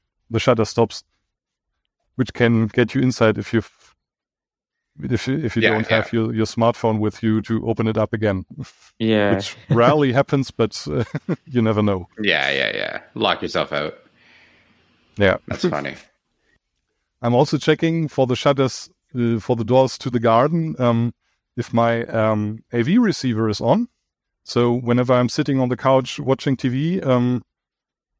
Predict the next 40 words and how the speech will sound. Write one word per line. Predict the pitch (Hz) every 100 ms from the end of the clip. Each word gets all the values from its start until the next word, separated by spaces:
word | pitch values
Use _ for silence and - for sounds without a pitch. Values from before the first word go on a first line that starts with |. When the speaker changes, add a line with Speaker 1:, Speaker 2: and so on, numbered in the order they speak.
| 120
Speaker 1:
I |
don't | 113 123 113
want | 123 127 123 - - _ _ _ _ _ _ -
the, | 113 113 123
uh, | 113 113 113
the | 113
shutters | - 123 120 110 - -
to | 117
go | 120
down | 110 113 113 113 120 - _ _
that | 120 120
early, | 120 127 151 175
but, | 120 - - -
uh, | 123 117 120
they | 117 113
can | 117 110 110 120
stay | - 120 117
up | -
until | 113 110 117 113
I |
go | 107 113
to | 110
bed | 120 123 127
or | 117 110 113
until | 107 117 117
it's | - - - _
really | 113 120 107
dark | 101 107 -
outside. | 107 - 123 - _ _ _ _ -
Speaker 3:
Mm. | 113 107 110
Speaker 1:
Um, | 110 110 110 - _ _ _ _ _ _ _
and | 123 113
so | 123 117 135
if | - - _ -
the | 123
A | 120
V | 117 156
receiver | 143 123 147 123
is | 113
on, | 123 123 156